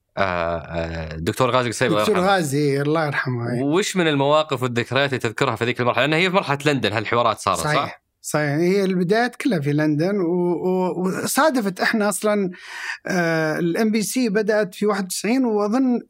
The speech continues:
Speaker 2: الدكتور غازي الله يرحمه تعين سفير اثنين وتسعين، يعني في نفس الفترة. بس أذكر مثلًا على موضوع الدعم، أنا أتذكر ذاك الوقت يعني كنت أشتكي على الدكتور غازي. آه، أنا وصالح كامل كلنا ن-، نجتمع معاه دايمًا في،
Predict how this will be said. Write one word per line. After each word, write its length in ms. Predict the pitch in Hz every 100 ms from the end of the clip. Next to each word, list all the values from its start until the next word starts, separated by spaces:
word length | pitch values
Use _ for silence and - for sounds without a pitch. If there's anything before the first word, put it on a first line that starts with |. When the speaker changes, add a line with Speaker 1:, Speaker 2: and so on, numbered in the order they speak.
| -
Speaker 2:
الدكتور 400 | 180 185 - 208
غازي 600 | 226 233 214 247 254 -
الله 200 | 202 190
يرحمه 480 | 214 202 240 247 247 - 240
تعين 280 | 196 226 233
سفير 280 | - 202 254
اثنين 260 | - 269
وتسعين، 420 | 240 - 151 127 127
يعني 200 | 151 151
في 100 | 202
نفس 260 | 233 - 220
الفترة. 760 | 190 156 143 135 175 175 131 - _ _ - - - - _ -
بس 220 | 185 233
أذكر 420 | 214 185 220 214 - 131
مثلًا 560 | 190 208 220 208 196
على 180 | 175 185
موضوع 420 | 185 185 185 214
الدعم، 560 | 180 165 220 175 165 160
أنا 220 | 160 160
أتذكر 500 | 151 170 185 - 156
ذاك 280 | 151 170 185
الوقت 440 | 170 185 151 -
يعني 220 | 156 139
كنت 320 | 143 165 151 -
أشتكي 520 | 220 - 156 - 156
على 240 | 139 135
الدكتور 380 | 131 143 - 170
غازي. 500 | 156 160 147 147 175 - - - -
آه، 500 | - 311 311 349 339
أنا 140 | 339 262
وصالح 400 | 226 196 214 -
كامل 400 | - 233 220 202
كلنا 400 | 269 247 180 165
ن-، 380 | 170 185 196
نجتمع 420 | 233 - - 160 143
معاه 300 | 151 175 147
دايمًا 400 | 156 160 139 131
في، 600 | - 143 139 135 131